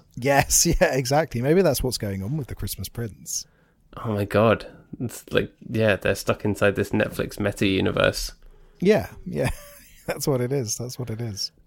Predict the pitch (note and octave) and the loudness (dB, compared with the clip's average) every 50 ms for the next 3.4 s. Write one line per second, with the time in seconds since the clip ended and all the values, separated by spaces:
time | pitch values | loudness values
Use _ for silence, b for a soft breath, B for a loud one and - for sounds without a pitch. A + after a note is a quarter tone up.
0 | - - A2 A2+ A2 - - - A2 G#2 G2+ G2 - - - _ _ _ - - | -8 0 2 4 4 4 4 8 8 8 8 8 2 -6 -14 _ _ _ -12 -12
1 | - - - - - - B2+ B2 A#2+ A#2 G#2+ - - - A#2 A2 G#2 - - A2 | -12 -10 -10 -8 -4 6 8 10 10 10 8 6 6 6 6 6 6 6 4 4
2 | G2+ - - - - G2 - D#3 - A2+ G#2 G#2+ A2+ A#2+ A2 G#2+ F#2+ F#2 F#2+ G2+ | 4 4 -2 -8 -10 -10 -4 4 6 8 8 10 8 8 6 6 4 4 4 2
3 | - - G#2+ G#2+ G#2 - - - | 4 4 4 6 6 6 4 4